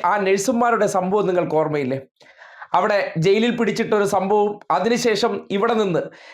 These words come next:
രാജീവ് ചന്ദ്രശേഖരൻ, അനൂപ് ആന്റണി, ഷോൺ ജോർജ് തുടങ്ങിയവർ ഛത്തീസ്ഗഡിൽ ചെല്ലുന്നുണ്ട്. ആ സിസ്റ്റർമാരെ രക്ഷപ്പെടുത്താൻ വേണ്ടി ഇടപെടുന്നതായിട്ട് അഭിനയിക്കുന്നുണ്ട്. അവസാനം കോടതിയിലൂടെ പുറത്തു വരുന്നു,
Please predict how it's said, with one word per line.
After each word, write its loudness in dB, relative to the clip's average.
രാജീവ് 2
ചന്ദ്രശേഖരൻ, 2
അനൂപ് 2
ആന്റണി, 0
ഷോൺ 4
ജോർജ് 2
തുടങ്ങിയവർ 2
ഛത്തീസ്ഗഡിൽ 0
ചെല്ലുന്നുണ്ട്. 2
ആ 2
സിസ്റ്റർമാരെ 0
രക്ഷപ്പെടുത്താൻ 0
വേണ്ടി 0
ഇടപെടുന്നതായിട്ട് 2
അഭിനയിക്കുന്നുണ്ട്. 0
അവസാനം 0
കോടതിയിലൂടെ 2
പുറത്തു 0
വരുന്നു, 0